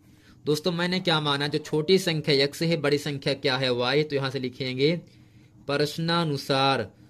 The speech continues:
दोस्तों, प्रश्न क्या कह रहा है यहाँ से, दो संख्याओं के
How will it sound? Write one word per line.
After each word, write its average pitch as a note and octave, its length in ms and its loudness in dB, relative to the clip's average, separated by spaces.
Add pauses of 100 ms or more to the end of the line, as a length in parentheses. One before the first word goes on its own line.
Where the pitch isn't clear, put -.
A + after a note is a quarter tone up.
(260)
दोस्तों, D#3+ 400 0
प्रश्न F3 400 -2
क्या D3 220 4
कह C#3 240 4
रहा C3+ 260 0
है C3 160 2
यहाँ B2+ 260 2
से, D3+ 480 4 (960)
दो F3+ 440 6
संख्याओं E3+ 760 0
के F#3 180 4